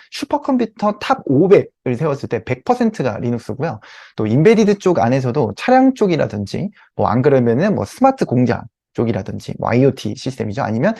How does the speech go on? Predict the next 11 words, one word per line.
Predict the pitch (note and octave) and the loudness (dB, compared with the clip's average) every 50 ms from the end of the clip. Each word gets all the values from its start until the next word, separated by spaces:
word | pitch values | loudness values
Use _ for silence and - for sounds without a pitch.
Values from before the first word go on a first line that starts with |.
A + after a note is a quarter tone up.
| - - - | -10 -18 -6
세탁기, | - - C#4+ C#4+ - C4 C4+ - - | -2 -2 0 2 2 0 2 0 0
냉장고 | - A#2+ D3+ E3+ F3+ D3+ A#2 G#2+ A2+ | 2 2 2 4 2 2 0 0 2
이런 | C3+ F3+ G#3+ G#3 | 4 4 4 4
쪽도 | - - - _ - G3 - - - - - - _ | 0 -2 -2 _ 2 2 2 0 -6 -14 -20 -20 _
대부분 | - - C3 D3+ A#3+ B3+ A#3+ C4 G#3+ | -2 0 2 4 6 6 6 4 4
다 | C3 A2+ G2+ G#2+ | 2 0 -2 0
리눅스가 | G#2+ B2+ E3 G3 F3 - - - A2+ G2 F#2 - - - A2 | 2 4 4 4 2 0 -2 -4 -4 -4 -4 -8 -6 -6 -4
많이 | F#2+ F#2+ G2 G#2 G#2+ G#2+ | -4 -2 -4 -4 -6 -8
잡혀져 | - - - - C3 A2 A2+ | -10 -12 -8 -6 -6 -4 -4
있는데 | G#2+ G2+ G#2 G#2+ A#2 F3 A#2 - - - - - | -4 -4 -4 -2 -2 -2 -4 -4 -8 -16 -20 -20
산업에, | _ - - - D4 D#4 D#4 D4+ - - - G#2+ | _ -6 0 2 6 6 6 6 4 0 -2 -4